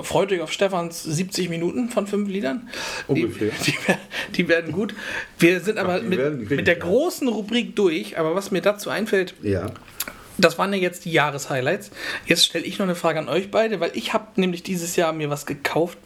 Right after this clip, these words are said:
Speaker 1: wovon ich absolut begeistert bin. Technisch, Technik, Oberrubrik.
Speaker 2: Mhm.
Speaker 1: Was habt ihr euch dieses Jahr gekauft, wovon ihr vollkommen begeistert seid?
Speaker 2: Ganz einfach. Das ist der Amp, das ist
Speaker 1: Ja.
Speaker 2: der Verstärker. Das war so eine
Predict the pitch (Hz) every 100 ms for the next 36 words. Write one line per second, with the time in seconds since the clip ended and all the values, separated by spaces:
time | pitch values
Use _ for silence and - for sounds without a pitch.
0 | - 156 160 165 - - 170 180 143 175
1 | 202 143 147 156 202 - - - - -
2 | - - - - 127 113 - - - -
3 | 226 226 170 131 - - 214 185 147 147
4 | 147 135 - - 131 120 123 - - 156
5 | 233 - 269 277 202 196 - 214 220 190
6 | 175 170 - 170 175 175 151 175 165 151
7 | - - 277 277 - 233 208 196 196 202
8 | 127 - 139 - - - - - - -
9 | - - - - - - - - - -
10 | - - - 98 92 90 95 95 - -
11 | - - - - - - - - - -
12 | 98 120 - 98 98 - - - 98 135
13 | 117 104 117 92 85 - - - - -
14 | - 113 101 127 117 139 160 139 139 131
15 | 123